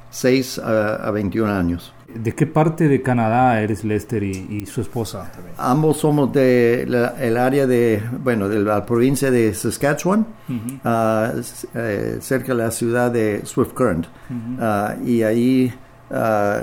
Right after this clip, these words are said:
Speaker 1: nos casamos y tuvimos el primer año de nuestra, eh, nuestra vida de casado en Swift Current.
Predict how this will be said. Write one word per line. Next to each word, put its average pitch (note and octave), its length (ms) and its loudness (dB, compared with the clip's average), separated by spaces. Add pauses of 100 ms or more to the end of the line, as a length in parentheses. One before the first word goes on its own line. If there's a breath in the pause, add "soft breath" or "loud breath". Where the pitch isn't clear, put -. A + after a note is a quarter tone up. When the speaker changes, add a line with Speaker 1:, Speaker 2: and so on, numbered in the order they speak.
Speaker 1:
nos A2+ 240 -2
casamos C#3 640 0
y B2+ 220 -2
tuvimos A#2+ 640 0
el A#2 160 -2
primer A2+ 360 -2
año A2 300 0
de G2 100 0
nuestra, G2 560 -2 (400 loud breath)
eh, G#2 260 -4
nuestra G#2+ 340 -4
vida A2 360 0
de G2 300 -4
casado G#2 600 -2
en F#2+ 220 -4
Swift G#2 220 -4
Current. F2 320 -2